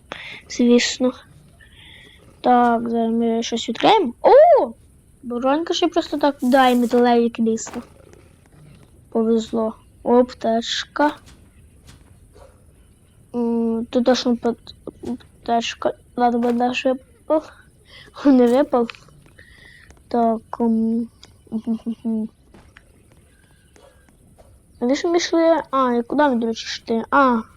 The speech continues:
Рятувати трудно, ну, не одного. Капкани би вже поділи з вами. Блін!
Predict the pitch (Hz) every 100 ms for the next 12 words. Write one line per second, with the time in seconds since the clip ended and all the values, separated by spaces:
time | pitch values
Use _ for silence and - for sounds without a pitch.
0 | - _ - - - - _ _ _ -
1 | 240 240 247 269 - 247 254 254 262 240
2 | - 233 226 226 226 226 226 - - _
3 | - 226 254 254 269 262 240 226 220 226
4 | - 254 262 262 254 254 247 - 247 240
5 | 254 226 214 220 214 214 - _ _ _
6 | _ _ _ _ _ _ - 240 320 427
7 | 359